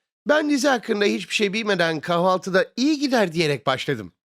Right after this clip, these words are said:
İlk bölüm hem Spotify'ın fikir babası hem de şirketin ilk C E O'su olan Daniel Ek'in gözünden başlıyor. E, normali de bu zaten. Nasıl ki Facebook dediğimizde Zuckerberg abinin gözünden işlenecekse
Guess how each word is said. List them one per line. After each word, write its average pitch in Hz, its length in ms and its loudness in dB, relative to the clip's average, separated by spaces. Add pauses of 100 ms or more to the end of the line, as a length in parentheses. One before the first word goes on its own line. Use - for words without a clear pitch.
(120)
İlk 220 240 -2
bölüm 214 280 2
hem 233 200 2
Spotify'ın 202 640 0
fikir 185 340 -6
babası 151 360 0
hem 214 180 2
de 202 120 2
şirketin 190 760 -4
ilk 233 220 -2
C - 240 -4
E 208 80 2
O'su 185 260 0
olan 151 460 0
Daniel 196 420 0
Ek'in 175 380 -2
gözünden 180 480 0
başlıyor. 98 380 -6 (160)
E, 143 100 -2
normali 143 340 0
de 214 100 4
bu 151 60 -4
zaten. 117 400 -6 (340)
Nasıl 277 240 0
ki 185 180 -2
Facebook 196 500 -2
dediğimizde 151 560 0
Zuckerberg 180 680 0
abinin 160 560 -2
gözünden 160 480 0
işlenecekse 165 920 -2